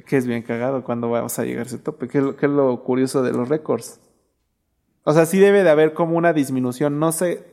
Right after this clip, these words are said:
no sé la, sería cosa de ver en cada sol-, en cada olimpiadas, cada cuánto se, se rompen récords. No sé, por ejemplo, en una olimpiada se rompieron cincuenta récords. ¿Cuántos se rompen en la siguiente?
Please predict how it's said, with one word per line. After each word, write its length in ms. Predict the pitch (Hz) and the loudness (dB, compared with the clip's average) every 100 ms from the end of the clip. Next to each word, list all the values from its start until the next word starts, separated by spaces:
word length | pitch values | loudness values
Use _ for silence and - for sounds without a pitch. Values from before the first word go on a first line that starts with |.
| _ | _
no 120 | 143 156 | -6 -6
sé 200 | 190 170 | -2 0
la, 520 | 156 127 120 123 - _ _ _ _ _ _ _ | 0 0 -2 -4 -12 _ _ _ _ _ _ _
sería 260 | 170 165 | 2 2
cosa 200 | 170 185 | 2 4
de 80 | 175 | 4
ver 160 | 151 151 | 4 2
en 140 | 156 | 0
cada 760 | 151 151 151 156 135 120 120 117 | 2 2 4 4 2 0 0 -2
sol-, 260 | - 123 - | -2 -2 -2
en 180 | 135 | -4
cada 300 | 123 139 151 160 165 | 0 0 2 2 0
olimpiadas, 720 | 139 123 135 131 202 233 - _ _ _ _ _ _ _ | 0 -2 0 0 0 -6 -14 _ _ _ _ _ _ _
cada 340 | 156 156 156 | 2 4 2
cuánto 320 | 156 151 151 151 | 0 0 0 -4
se, 340 | 135 120 123 | -2 -2 -4
se 140 | - 120 | -6 -4
rompen 420 | 127 123 131 123 | -4 -4 -4 -2
récords. 440 | 127 - - - | -4 -4 -18 -12
No 120 | 131 135 | -6 -4
sé, 80 | |
por 140 | 131 127 | -4 -4
ejemplo, 200 | 123 123 | -6 -4
en 60 | |
una 120 | 139 151 | 0 0
olimpiada 380 | 123 117 120 | 0 -4 -4
se 120 | 110 123 | -4 -8
rompieron 500 | - 156 170 139 - | -4 0 0 -2 -8
cincuenta 480 | 123 117 131 131 | -10 -6 -6 -6
récords. 400 | - - - - | -8 -10 -18 -16
¿Cuántos 300 | - 151 151 | -6 -6 -2
se 100 | 151 | -2
rompen 380 | 127 135 139 139 | 0 -2 -2 -4
en 80 | 127 | -4
la 80 | 127 | -8
siguiente? 500 | - 127 143 143 | -8 -6 -6 -8